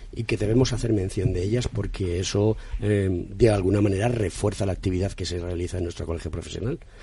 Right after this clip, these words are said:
He de decir, y lo digo sin ningún tipo de cortapisa, porque yo siempre soy cortito y al pie, que desde la llegada de, de la,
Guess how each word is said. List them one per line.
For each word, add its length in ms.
He 100
de 100
decir, 480
y 100
lo 140
digo 200
sin 240
ningún 240
tipo 240
de 220
cortapisa, 600
porque 300
yo 100
siempre 300
soy 380
cortito 420
y 60
al 160
pie, 240
que 420
desde 320
la 120
llegada 400
de, 420
de 100
la, 140